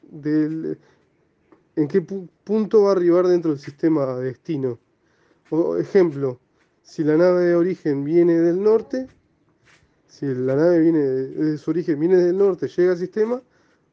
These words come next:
va a arribar a la coordenada superior de,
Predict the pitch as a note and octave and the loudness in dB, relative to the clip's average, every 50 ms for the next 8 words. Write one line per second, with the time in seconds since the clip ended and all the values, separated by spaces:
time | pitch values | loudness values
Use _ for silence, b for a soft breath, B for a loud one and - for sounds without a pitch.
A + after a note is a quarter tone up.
0 | - - D#3 F3 F3+ F3+ F3 F3 F3 F3 F#3 G3+ A3 G#3+ G3 E3 D3+ D3 D#3 D#3 | -12 -4 0 2 2 2 4 4 4 4 4 2 2 0 0 -2 -2 -2 -2 0
1 | D#3 D3+ D3 D#3+ F#3 G3 G#3 G#3+ A3 A3+ G#3 _ _ - D#3+ C3+ - C#3 C3 E3 | 0 0 2 2 2 2 2 0 -2 -4 -8 _ _ -8 -8 -4 -4 -4 2 4
2 | F#3+ F#3+ F#3+ F3 D#3+ D3 C3+ B2+ B2 B2 A#2+ | 4 4 4 2 0 -2 -2 -4 -4 -8 -10